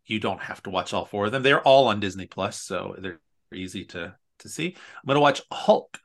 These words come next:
Where Monsters Dwell. It is another one that's tied into that same animated series, but this one's got Man-Thing in it, and it's pretty awesome.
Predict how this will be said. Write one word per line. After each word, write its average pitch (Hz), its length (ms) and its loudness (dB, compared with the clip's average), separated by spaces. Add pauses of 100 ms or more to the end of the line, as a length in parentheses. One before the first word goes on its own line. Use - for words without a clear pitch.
Where 123 220 2
Monsters 143 540 0
Dwell. 107 440 0
It 110 100 0
is 101 140 -2
another 110 320 0
one 110 200 -2
that's 101 180 -6
tied 107 280 2
into 107 200 -4
that 95 180 -4
same 107 360 -4
animated 104 420 -4
series, 131 420 -4
but - 160 -4
this - 220 -4
one's 110 180 -4
got 104 300 -2
Man-Thing 104 720 -2
in 95 160 -4
it, - 120 -8 (200)
and 90 260 -10
it's 85 140 -18
pretty 92 260 -10
awesome. 90 380 -10